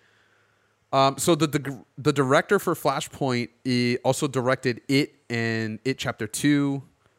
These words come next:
Um, he also did a movie called Mama, um, and then a couple other things, um, for Argentina, like some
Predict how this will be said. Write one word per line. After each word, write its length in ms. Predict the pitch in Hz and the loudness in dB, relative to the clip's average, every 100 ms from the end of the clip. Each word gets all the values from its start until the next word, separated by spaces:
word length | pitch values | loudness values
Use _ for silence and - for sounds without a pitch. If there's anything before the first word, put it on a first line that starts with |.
| _ - | _ -10
Um, 380 | 110 110 110 104 | -6 -4 -4 -2
he 80 | 127 | 0
also 180 | 127 135 | 0 0
did 140 | 123 | 0
a 40 | 120 | -2
movie 220 | 120 120 | -4 -6
called 360 | - 113 113 | -2 0 0
Mama, 560 | 107 120 135 131 131 120 _ _ _ _ | 0 0 0 0 0 -4 _ _ _ _
um, 420 | 107 107 104 104 | -4 -2 -2 -4
and 80 | 104 | -2
then 140 | 113 110 | -2 -2
a 40 | |
couple 640 | - 117 113 110 107 107 - | -4 -2 0 0 0 -2 -4
other 420 | 107 107 104 101 - _ | -4 -2 -2 -4 -10 _
things, 520 | 110 104 104 - - _ - | -6 -6 -8 -10 -14 _ -10
um, 580 | 104 101 98 98 95 98 _ _ _ _ - | -8 -6 -8 -12 -16 -20 _ _ _ _ -20
for 960 | - - 113 107 104 98 92 98 90 - _ _ | -20 -12 -6 -2 -2 -2 -4 -6 -8 -12 _ _
Argentina, 760 | 110 104 101 - 104 98 95 98 | -8 -6 -8 -10 -10 -8 -10 -10
like 140 | 101 - | -10 -10
some 460 | 104 101 98 95 | -12 -12 -12 -16